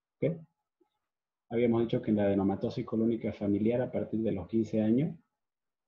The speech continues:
anualmente hasta los cuarenta, luego cada tres años, en el síndrome de Lynch. Comienza a los veintiún años, cada dos años,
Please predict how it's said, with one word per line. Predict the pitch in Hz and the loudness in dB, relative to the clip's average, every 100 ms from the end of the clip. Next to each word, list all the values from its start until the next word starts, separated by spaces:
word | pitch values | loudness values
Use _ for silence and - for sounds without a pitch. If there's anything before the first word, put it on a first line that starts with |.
| _ _ | _ _
anualmente | 104 104 110 113 113 110 | 0 4 6 6 2 0
hasta | 104 | -2
los | 98 104 | -4 -2
cuarenta, | - 113 113 | -2 0 0
luego | 107 104 | 0 0
cada | 104 95 95 | -2 -4 -4
tres | 101 | -6
años, | 101 127 147 151 165 | -4 -2 -2 -2 -4
en | 107 104 101 | -4 -4 -4
el | 107 | -6
síndrome | - 113 104 101 | -4 -2 0 0
de | |
Lynch. | 104 139 165 165 _ _ _ _ _ _ _ _ _ _ _ | 0 2 2 -2 _ _ _ _ _ _ _ _ _ _ _
Comienza | - 107 110 110 | -2 2 2 0
a | |
los | 98 | 0
veintiún | 98 98 120 127 | 0 -2 0 0
años, | 127 131 147 156 - | 2 2 2 -2 -4
cada | 110 107 | -4 -2
dos | 110 107 | -2 -4
años, | 123 127 151 156 | -2 2 2 -2